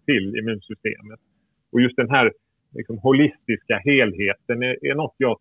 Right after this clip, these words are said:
tror generellt kommer att, att bara växa. Och det har att göra med just det här att försöka bidra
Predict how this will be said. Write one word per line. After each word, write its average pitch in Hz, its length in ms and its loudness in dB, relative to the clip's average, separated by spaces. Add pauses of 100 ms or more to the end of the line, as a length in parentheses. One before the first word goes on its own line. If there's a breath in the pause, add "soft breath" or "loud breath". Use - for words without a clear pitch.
tror 98 380 -2 (120)
generellt 107 520 -2 (180)
kommer 117 280 -4
att, 110 180 -2 (140)
att 107 160 -6
bara 113 300 2
växa. 107 560 -4 (460)
Och 120 100 -2
det 120 100 6
har 117 160 2
att 123 60 2
göra 120 300 2
med 110 140 -6
just 139 240 -4
det 104 80 -8
här 110 240 -2
att 101 160 -4
försöka 104 720 -4
bidra 101 680 -4